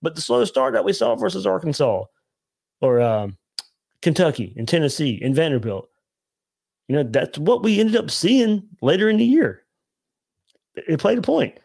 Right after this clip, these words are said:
And I think that does fall on, on the coaching staff a little bit for maybe just wanting to get through those games. Like I said, I, I, I feel like their, their preparation and attack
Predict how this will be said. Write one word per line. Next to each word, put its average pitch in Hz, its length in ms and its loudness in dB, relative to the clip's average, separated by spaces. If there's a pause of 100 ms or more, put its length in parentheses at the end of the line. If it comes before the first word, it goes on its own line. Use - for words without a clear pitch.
(340)
And 120 80 -2
I 127 40 0
think 185 200 0
that 196 160 0
does 127 220 2
fall 127 420 2
on, 120 300 -2
on 120 80 -4
the 113 60 -6
coaching 120 280 -2
staff 113 300 -2
a - 20 -4
little 107 160 -2
bit 107 240 -4
for 110 240 -4 (340)
maybe 135 200 2
just 127 220 -2
wanting 139 260 2
to 131 80 2
get 135 220 0
through 135 160 2
those 120 180 2
games. 120 260 0
Like 139 120 0
I 147 60 4
said, 131 140 2
I, 117 680 -2
I, 143 60 -2
I - 40 0
feel 269 200 -2
like - 260 0
their, 160 380 2 (600)
their 127 140 0
preparation 156 560 2
and 131 100 4
attack 147 560 -2